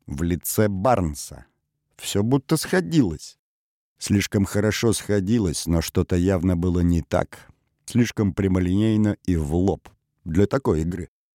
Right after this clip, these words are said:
Вот и на лице Казанова застыл вопрос. «Зачем? Ладно, у нас есть как минимум двое, с кем можно работать по второму варианту»,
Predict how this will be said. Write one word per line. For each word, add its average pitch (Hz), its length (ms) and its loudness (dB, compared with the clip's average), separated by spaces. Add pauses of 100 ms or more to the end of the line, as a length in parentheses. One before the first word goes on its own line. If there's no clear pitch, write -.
Вот 90 360 0
и - 20 2
на 123 120 2
лице 131 340 -2
Казанова 107 640 0
застыл 80 440 -4
вопрос. 76 640 -6 (220)
«Зачем? - 840 -4 (220)
Ладно, 98 480 0 (260)
у 95 80 -6
нас 139 220 0
есть 151 300 0
как 131 240 -2
минимум 135 500 0
двое, 127 340 0
с - 80 -4
кем 117 220 -2
можно 104 400 2
работать 104 440 0
по 101 120 -2
второму 101 420 0
варианту», 101 680 -2